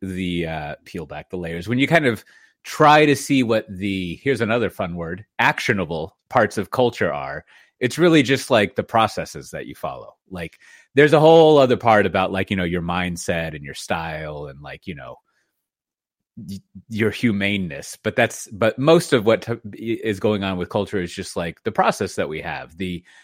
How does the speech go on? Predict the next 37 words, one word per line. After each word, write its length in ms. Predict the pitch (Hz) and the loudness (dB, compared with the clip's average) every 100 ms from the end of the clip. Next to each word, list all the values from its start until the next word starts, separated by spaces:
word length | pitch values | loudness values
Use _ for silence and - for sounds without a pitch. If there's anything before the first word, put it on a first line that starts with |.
| _ | _
the 140 | 113 120 | 0 2
approach 580 | 113 - 151 156 - - | 2 2 4 4 2 0
that 120 | 120 | 0
we 120 | 113 | 2
have 260 | 113 113 92 | 2 0 -2
to 60 | |
thinking 320 | - 110 107 | -6 -6 -4
about 240 | 95 92 82 | -4 -4 -4
problems. 340 | 95 85 76 | -6 -6 -6
Do 80 | 113 | -2
we 100 | 113 | 0
have 160 | 113 101 | 0 -2
a 60 | |
culture 440 | - 117 110 117 101 | -2 -4 -2 0 0
of 460 | 98 92 90 - _ _ _ _ _ _ _ - | 2 2 0 -6 _ _ _ _ _ _ _ -4
exploring 760 | 113 - - 120 127 131 123 113 | -4 -4 -8 4 6 8 6 2
new 180 | 117 | 4
ideas 600 | 117 110 104 120 143 135 | 4 4 4 2 2 0
and 140 | 110 90 | -4 -6
taking 420 | - 123 117 98 | -2 -2 -2 -2
risks, 420 | 101 165 - - - | 0 0 -2 -12 0
or 180 | 120 131 | 2 4
do 100 | 131 | 4
we 120 | 131 | 4
have 160 | 120 104 | 2 0
a 60 | |
culture 420 | - 123 117 113 | 0 -2 0 0
of 200 | 95 92 | 0 -2
counting 380 | - 117 110 107 | -2 -2 0 0
every 180 | 101 92 | 0 0
penny 300 | - 104 95 | -2 -4 -2
and 120 | 82 | -4
making 280 | 82 - 87 | -8 -10 -12
sure 180 | - 85 | -10 -8
we're 120 | 78 | -8
making 360 | 76 76 78 69 | -12 -16 -20 -20
money, 300 | 67 _ | -20 _